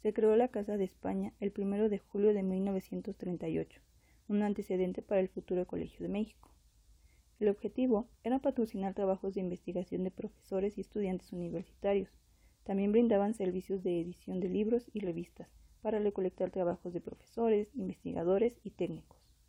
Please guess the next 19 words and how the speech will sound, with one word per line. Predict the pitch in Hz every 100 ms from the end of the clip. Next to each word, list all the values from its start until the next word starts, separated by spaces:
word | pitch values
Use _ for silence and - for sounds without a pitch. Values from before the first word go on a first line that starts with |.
| _ _ _ _ _
Además, | 196 190 208 220 226 _ _ - -
la | 202
colaboración | 208 208 202 202 202 220
con | 220 254
instituciones | 247 - 196 - 196 196
nacionales | 196 196 196 190 190 185
y | 185
extranjeras | - 175 175 208 190 180
de | 175
educación | 170 - 180 - 185 -
y | 185
cultura | - 208 - 202 190 -
era | 202 220
primordial | 226 208 175 175 180
para | 185 202 190
la | -
Casa | 170 - 175
de |
España, | - - 202 202 170